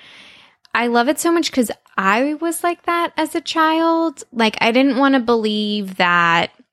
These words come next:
my mom could be with any other person. I didn't wanna believe that breakups happened. I just, like, totally had to shut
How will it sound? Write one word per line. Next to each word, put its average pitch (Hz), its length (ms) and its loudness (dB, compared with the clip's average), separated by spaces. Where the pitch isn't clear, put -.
my 226 220 4
mom 202 300 2
could 208 160 -2
be 196 100 -2
with 180 260 -4
any 247 300 2
other 220 240 0
person. 175 960 0
I 208 140 -2
didn't 240 240 2
wanna 240 220 2
believe 196 720 -2
that 175 260 -2
breakups 226 500 -2
happened. 185 1040 0
I 202 140 -2
just, 196 240 -6
like, 208 140 -2
totally 196 580 0
had 180 240 -4
to 185 80 -8
shut - 320 -4